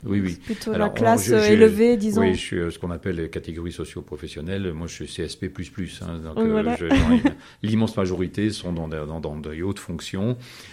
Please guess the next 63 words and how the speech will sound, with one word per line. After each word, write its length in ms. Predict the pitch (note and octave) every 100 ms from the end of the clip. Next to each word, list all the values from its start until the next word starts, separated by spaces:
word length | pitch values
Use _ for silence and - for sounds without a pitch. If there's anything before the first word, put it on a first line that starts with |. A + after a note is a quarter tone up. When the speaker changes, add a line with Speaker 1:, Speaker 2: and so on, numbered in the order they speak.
| -
Speaker 1:
J'ai, 300 | - E2+ F2
j'ai, 220 | E2+ F#2 F2+
j'ai 160 | F#2
de 120 | E2+
tout. 160 | E2 G3
J'ai, 260 | C#3 F2 D2+
j'ai 140 | D#2
également 280 | D2+ E2 F2
des 120 | D2
paysans 280 | D#2+ D2+ F2+
qui 140 | D#2+
se 80 | C#2+
sont 160 | C#2+ D#2
installés, 300 | A3+ D#2 C3+
Speaker 2:
Mhm. 40 |
Speaker 1:
donc 180 | G#2 E2+
il 20 |
y 40 | F2
a 20 |
de 80 | G2
tout. 240 | - F#3 - - -
Et 60 | F#2
je 100 | F#2+
trouve 160 | D#3
que 100 | E3
c'est 120 | A#2+ A#2
très 180 | -
bien. 320 | B2 A2 G2 G2+
Ça 160 | -
veut 120 | D#2 D#2+
dire 260 | G#2+ C3+
qu'on, 320 | - F#2+ E2+ E2+
il 100 | F2
y 120 | F2+
a 80 | G2+
une 220 | A2+ E2+
vraie 340 | D2+ - C3
possibilité 920 | C#3 A#2 - F#2+ F2 E2+ - G2+ B2+ C3+ - - -
et 60 | D#2+
la 100 | D#2
palette 320 | E2+ A#2+ A2+
est 40 |
très 180 | - F#2+
large. 340 | E2 D#2+ D#2 - _ _
Speaker 2:
Mhm, 280 | A3+ G3+ A3 -
absolument. 520 | A3+ - A3+ A3 A3+ - - - -
Est-ce 160 | G#3+
que 100 | -
vous 160 | B3+ C#4
avez 160 | G3+
des 240 | F#3+ G#3+ G3
idées 520 | F#3 A3 A#3+ C4+ C4+
de 120 | G3+
comment 460 | A3 - A3+ B3 C#4
on 40 |
peut 160 | A#3+ A3+
améliorer 540 | G#3+ A3 G#3 G#3 A3+
la 140 | A#3 G3
qualité 420 | G#3+ G#3 - G#3+
de 80 | F#3+
vie 140 | A3+
des 140 | G#3+
Français 640 | A3+ - G#3+ G3+ - B3+